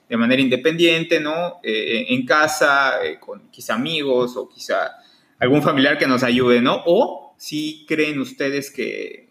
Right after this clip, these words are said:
que, que sea importante, ¿no? Eh, tomar un curso propedéutico profesional, ¿no? Para poder, eh, obtener los mejores resultados en estas pruebas.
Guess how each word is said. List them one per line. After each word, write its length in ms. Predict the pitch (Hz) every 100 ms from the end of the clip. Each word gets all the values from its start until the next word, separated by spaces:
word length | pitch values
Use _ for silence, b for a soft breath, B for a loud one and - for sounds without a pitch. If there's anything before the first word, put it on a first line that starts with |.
| _
que, 880 | - 110 104 - - 139 - - _ -
que 80 |
sea 140 | 131 196
importante, 680 | 208 180 - 151 139 131 117
¿no? 340 | 127 180 180
Eh, 120 | 113 -
tomar 400 | 120 127 175 165
un 240 | 170 160 _
curso 560 | 156 156 - 135 117 107
propedéutico 640 | 120 123 131 131 131 120
profesional, 800 | 123 117 123 120 127 123 123 120
¿no? 320 | 131 208 240 B B -
Para 280 | 123 117 117
poder, 320 | 120 123 131
eh, 200 | 135 120
obtener 420 | 120 - 117 123 127
los 140 | 123
mejores 360 | 117 120 127 120
resultados 580 | - 151 127 143 135 -
en 140 | 120
estas 680 | 123 123 120 120 - _ _ _
pruebas. 680 | - 143 180 226 269 - -